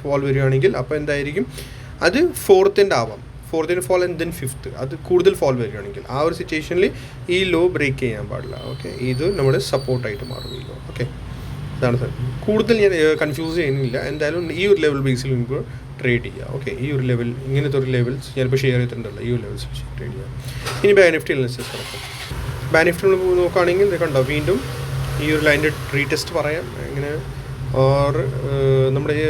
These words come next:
ബാക്കി ലെവൽസൊക്കെ തന്നെയാണ്. ഇത് ഡിലീറ്റ് ചെയ്യും ഞാൻ. ആ, ബ്ലാക്ക് ട്രെൻഡ് ലൈൻ, ഇത് ഇവിടുന്ന് ഒരു ബ്ലാക്ക് ട്രെൻഡ് ലൈൻ വരച്ചിട്ടുണ്ടായിരുന്നല്ലോ, അതുപോലെ തന്നെ നമ്മൾ ഇത് കോപ്പി ക്ലോൺ എടുക്കുകയാണെങ്കിൽ ഇത് exactly പ്രൈസ് ബ്രേക്ക് ഡൗൺ എന്ന് അതിൻ്റെ അകത്ത് കയറിയിട്ടുണ്ട്.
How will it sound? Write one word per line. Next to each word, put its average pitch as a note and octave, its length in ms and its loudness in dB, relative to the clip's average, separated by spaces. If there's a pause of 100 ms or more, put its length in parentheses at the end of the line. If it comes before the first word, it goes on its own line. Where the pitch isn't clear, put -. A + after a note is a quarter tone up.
(500)
ബാക്കി C3+ 280 0 (420)
ലെവൽസൊക്കെ C3+ 340 2 (120)
തന്നെയാണ്. C3 360 0 (120)
ഇത് B2+ 100 2 (100)
ഡിലീറ്റ് B2 320 0
ചെയ്യും A#2+ 160 -4 (100)
ഞാൻ. B2+ 100 0 (760)
ആ, - 80 -4 (240)
ബ്ലാക്ക് D#3 320 4
ട്രെൻഡ് A3 240 4
ലൈൻ, G#3 160 6 (420)
ഇത് E3+ 120 -2 (180)
ഇവിടുന്ന് E3+ 340 -2
ഒരു E3+ 160 -2
ബ്ലാക്ക് D#3 200 4
ട്രെൻഡ് D#3+ 180 0
ലൈൻ E3 100 2 (100)
വരച്ചിട്ടുണ്ടായിരുന്നല്ലോ, D3 960 0
അതുപോലെ D3+ 360 2
തന്നെ D3 280 -2
നമ്മൾ D3 220 -2
ഇത് C#3 80 -2 (100)
കോപ്പി C3 360 0
ക്ലോൺ C#3+ 180 0 (100)
എടുക്കുകയാണെങ്കിൽ C3+ 560 2 (760)
ഇത് B2 100 -6 (160)
exactly - 600 -4
പ്രൈസ് E3 280 4 (800)
ബ്രേക്ക് D#3+ 240 4
ഡൗൺ G#3 100 6 (100)
എന്ന് F#3+ 180 6
അതിൻ്റെ D#3+ 240 0 (100)
അകത്ത് C#3+ 340 0
കയറിയിട്ടുണ്ട്. B2+ 440 0